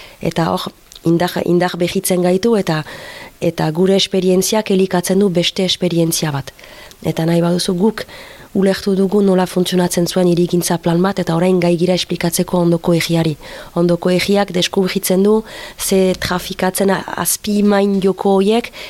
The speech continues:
eta beraz elkar elikatzen dugu eta ari gira saretzen. Eta beraz,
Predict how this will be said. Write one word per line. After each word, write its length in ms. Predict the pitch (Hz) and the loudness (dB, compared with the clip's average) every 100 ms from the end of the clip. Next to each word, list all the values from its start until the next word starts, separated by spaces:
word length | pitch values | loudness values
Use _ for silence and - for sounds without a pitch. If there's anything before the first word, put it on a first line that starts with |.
| - | -8
eta 180 | 175 175 | -4 0
beraz 220 | 185 190 | 0 0
elkar 400 | - 170 208 202 | -2 -2 -2 -2
elikatzen 560 | 202 196 185 180 196 196 | 2 2 0 0 2 2
dugu 160 | 214 220 | 2 0
eta 160 | 180 | 0
ari 140 | 175 170 | 2 2
gira 160 | 185 | 2
saretzen. 480 | 180 175 170 - 147 - - - | 0 -2 -4 -2 -6 -8 -16 -6
Eta 280 | 165 170 160 | -4 0 0
beraz, 300 | 180 190 | 0 -2